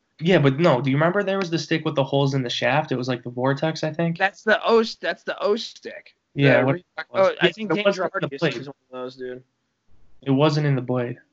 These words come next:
Speaker 1: I don't know. I
Speaker 2: No,
Speaker 1: just
Speaker 2: it wasn't in the blade. It was in the, it was in the shaft. But still, like, I don't,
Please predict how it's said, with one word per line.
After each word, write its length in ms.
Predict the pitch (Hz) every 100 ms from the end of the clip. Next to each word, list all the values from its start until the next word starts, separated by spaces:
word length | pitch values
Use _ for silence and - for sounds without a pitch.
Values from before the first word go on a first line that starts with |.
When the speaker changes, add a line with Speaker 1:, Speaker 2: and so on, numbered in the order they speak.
| _
Speaker 1:
I 120 | 143
don't 140 | 165 151
know. 200 | 120 -
I 180 | 101 147
Speaker 2:
No, 60 | 165
Speaker 1:
just 300 | 156 - -
Speaker 2:
it 40 | 247
wasn't 240 | 233 254
in 60 | 233
the 60 | 208
blade. 260 | 202 143
It 100 | 139
was 180 | 156 165
in 120 | 175
the, 240 | 165 143 143
it 60 |
was 120 | 160
in 80 | 170
the 80 | 156
shaft. 420 | 147 143 101 - -
But 220 | 156 143
still, 340 | - - 165 135
like, 320 | 131 127 - _ _ _ _ _ _ - - - - -
I 140 | 135 135
don't, 180 | 127